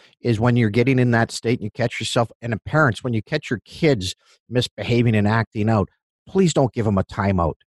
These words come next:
I wish I'd known this. A timeout is the worst thing because I'm gonna just continue to spin and ruminate on that.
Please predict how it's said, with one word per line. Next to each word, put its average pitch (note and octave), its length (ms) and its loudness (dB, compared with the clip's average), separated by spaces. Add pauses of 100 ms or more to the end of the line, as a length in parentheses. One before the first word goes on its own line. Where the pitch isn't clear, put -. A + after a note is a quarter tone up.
I G#2+ 60 -2
wish B2+ 260 2
I'd A#2+ 220 -2
known A#2+ 260 2
this. - 240 -4 (240)
A - 80 -12
timeout E3 480 2
is A2+ 140 0
the A#2 100 -2
worst G2+ 300 2
thing G3+ 160 0
because G#2 280 -2
I'm A#2+ 120 2
gonna G#2 180 2
just - 300 -4
continue A2+ 420 -4
to G2+ 80 -8
spin - 440 -4
and G#2 120 2
ruminate C#3 360 2
on D#2+ 180 -2
that. D#2+ 200 -6